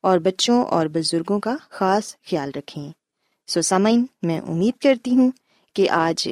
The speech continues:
صحت کی یہ باتیں آپ کو پسند آئی ہوں گی اور آپ نے یقیناً اس بات کو سیکھا ہوگا کہ اسموک سے ہم کس طرح اپنے آپ کو محفوظ رکھ سکتے ہیں اور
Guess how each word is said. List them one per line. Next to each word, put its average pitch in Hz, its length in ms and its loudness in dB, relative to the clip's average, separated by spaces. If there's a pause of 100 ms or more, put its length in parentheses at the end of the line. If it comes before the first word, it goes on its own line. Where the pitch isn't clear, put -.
(100)
صحت 233 440 -2
کی 247 120 -8
یہ 226 240 -2
باتیں 160 460 -4
آپ - 240 -8
کو 165 100 -8
پسند 156 380 -6
آئی 214 200 2
ہوں 247 180 4
گی 226 160 -2 (420)
اور 175 120 2
آپ 165 180 2
نے 170 100 0
یقیناً 190 520 2
اس - 180 -2
بات 156 280 -6
کو 165 80 -10
سیکھا 220 380 0
ہوگا 214 340 2 (460)
کہ 214 80 2
اسموک 202 600 2
سے 233 220 2
ہم 196 260 2
کس 233 200 -4
طرح 226 180 2
اپنے 170 280 -2
آپ 170 220 -4
کو 202 180 0
محفوظ 185 460 -2
رکھ 240 200 -2
سکتے - 280 -4
ہیں 208 220 4 (520)
اور 202 260 4